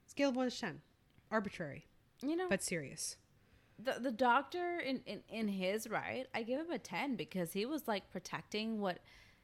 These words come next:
Speaker 2: I feel like at that point in time, he was protecting the, the nature of the knowledge. He was also trying to protect his granddaughter.
Speaker 1: Mm-hmm.
Speaker 2: Um, and, and there were these, like,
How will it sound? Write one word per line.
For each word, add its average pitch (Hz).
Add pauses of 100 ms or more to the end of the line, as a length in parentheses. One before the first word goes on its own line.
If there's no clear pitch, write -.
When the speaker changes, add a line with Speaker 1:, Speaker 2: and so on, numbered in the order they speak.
(1300)
Speaker 2:
I 269
feel 339
like 381
at 247
that 208
point 269
in 254
time, 262
he 247
was 269
protecting 247 (880)
the, 202
the 220
nature 214
of 220
the 220
knowledge. 170 (100)
He -
was 240
also 214
trying 226
to 220
protect -
his 196
granddaughter. 190 (380)
Speaker 1:
Mm-hmm. 190 (360)
Speaker 2:
Um, 190
and, 214
and 208
there 190
were 226
these, 208
like, 180